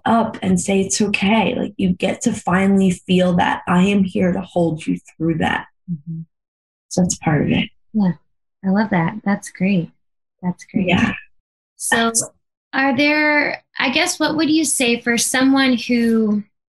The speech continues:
Speaker 2: maybe they're, you know, maybe the emotional state that they're, you know, stuck in or that loop that they're stuck in,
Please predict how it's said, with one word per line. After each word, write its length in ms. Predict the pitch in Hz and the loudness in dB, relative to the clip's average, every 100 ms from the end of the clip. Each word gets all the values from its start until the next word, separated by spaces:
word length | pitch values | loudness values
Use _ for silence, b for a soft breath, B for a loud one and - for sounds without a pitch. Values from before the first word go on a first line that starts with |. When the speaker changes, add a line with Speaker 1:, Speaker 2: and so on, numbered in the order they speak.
| _ - | _ -6
Speaker 2:
maybe 400 | 226 226 226 233 | 0 4 4 4
they're, 720 | 214 208 202 196 196 190 - - _ _ - | 2 4 4 4 2 2 -2 -8 _ _ -2
you 120 | 214 | 2
know, 120 | 190 | 2
maybe 300 | 190 190 202 | 2 2 2
the 100 | 208 | 2
emotional 680 | 202 208 208 - 220 202 196 | 4 4 2 2 2 2 0
state 420 | - 208 202 202 | -2 0 0 0
that 180 | 190 190 | -4 0
they're, 280 | 190 190 | 0 0
you 160 | - 180 | 0 -2
know, 80 | 220 | -2
stuck 500 | - - - 233 226 | -6 -8 -2 -2 -2
in 260 | - 233 226 | -2 0 2
or 120 | 202 | 0
that 220 | 185 - | -2 -2
loop 380 | 226 226 262 262 | 0 2 2 0
that 180 | - 214 | -4 -2
they're 160 | 208 196 | -2 -2
stuck 420 | - - 196 196 | -4 -4 -4 -4
in, 460 | 196 190 190 185 | -2 0 2 0